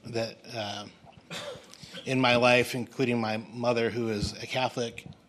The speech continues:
uh, she reads scriptures and she reads books on theology all the time. So I'm saying I was not a good Catholic. <laughs> But when I became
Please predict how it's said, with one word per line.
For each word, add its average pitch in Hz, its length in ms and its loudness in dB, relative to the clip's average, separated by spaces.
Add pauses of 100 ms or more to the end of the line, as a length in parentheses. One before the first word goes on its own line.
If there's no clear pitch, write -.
(140)
uh, 107 360 -4
she - 260 2
reads 127 240 4
scriptures 123 520 0
and 120 80 2
she 156 180 2
reads 135 200 2
books 131 260 0
on 120 100 2
theology 117 460 4
all 104 160 2
the 101 60 -6
time. 104 300 -4
So 117 280 -2 (280)
I'm 131 260 0
saying 123 320 4
I 113 100 4
was 110 140 0
not 110 140 0
a 104 40 -4
good 98 140 -10
Catholic. - 420 -10 (500)
<laughs> - 340 4 (640)
But 147 120 6
when 175 160 8
I 156 80 8
became 139 600 2